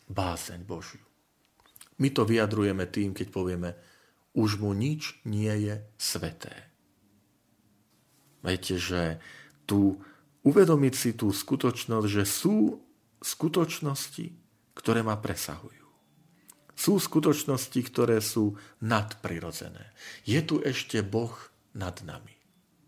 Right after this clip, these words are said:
A to je tento druhý zločinec, ktorý hovorí ako prvú vec, zachovaj si bázeň. V čom spočíva tá bázeň?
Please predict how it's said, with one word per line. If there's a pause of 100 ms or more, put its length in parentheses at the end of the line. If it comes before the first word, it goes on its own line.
(1120)
A
to
je (480)
tento (320)
druhý
zločinec, (960)
ktorý
hovorí
ako
prvú
vec, (1120)
zachovaj
si
bázeň. (1500)
V
čom
spočíva
tá
bázeň?